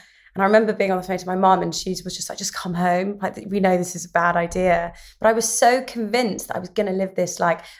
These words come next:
American dream. And, and it ended up sort of happening for me. I, you know, I came back to London in the end just because I missed my family more than anything and,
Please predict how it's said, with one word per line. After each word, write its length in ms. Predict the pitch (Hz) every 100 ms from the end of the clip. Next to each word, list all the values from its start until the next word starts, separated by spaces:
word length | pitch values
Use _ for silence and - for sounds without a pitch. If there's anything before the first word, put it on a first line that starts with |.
| -
American 640 | 214 220 226 226 226 214
dream. 360 | 202 214 226 190
And, 140 | 175 175
and 100 | 214
it 80 | 214
ended 320 | 247 262 240
up 320 | 190 - - _ _ _
sort 220 | - 302 269
of 60 |
happening 720 | 220 269 - 208 180 170 170 - _ _
for 140 | -
me. 220 | 185 185 214
I, 160 | 190
you 120 | -
know, 80 | 180
I 80 | 170
came 240 | 170 190
back 180 | 175 -
to 80 | 180
London 300 | 175 170 175
in 80 | 170
the 100 | 175
end 420 | 170 170 170 165 _ _ _ -
just 180 | - -
because 160 | -
I 60 | 160
missed 240 | 160 -
my 60 | 165
family 360 | - 175 170
more 140 | 160 160
than 140 | 165
anything 440 | 175 175 175 165 165
and, 200 | 175